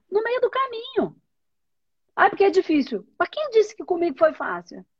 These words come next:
Ou que a gente vai ficar lá, luz, luz, luz, luz, luz. "Ah, eu sou luz, eu sou incrível, eu sou maravilhoso, eu sou."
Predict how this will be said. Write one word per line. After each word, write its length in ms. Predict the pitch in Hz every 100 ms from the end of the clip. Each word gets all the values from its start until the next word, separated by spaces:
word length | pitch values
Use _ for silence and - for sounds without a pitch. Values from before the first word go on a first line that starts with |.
| _ _ _
Ou 140 | 254 285
que 100 | 311
a 40 |
gente 180 | 277 269
vai 120 | 285
ficar 180 | 262 285
lá, 140 | 285
luz, 340 | 277 302 370 294
luz, 260 | 311 311 262
luz, 240 | 269 262
luz, 260 | 233 220 196
luz. 480 | 214 269 339 415 403 - - -
"Ah, 240 | 294 339
eu 180 | 302 381
sou 220 | - 349 427
luz, 280 | 339 240 214
eu 160 | 262
sou 140 | 277 294
incrível, 380 | 269 277 294
eu 120 | 294 320
sou 160 | 330
maravilhoso, 640 | 311 320 320 320 254 277
eu 220 | 302 269 330
sou." 260 | 294 247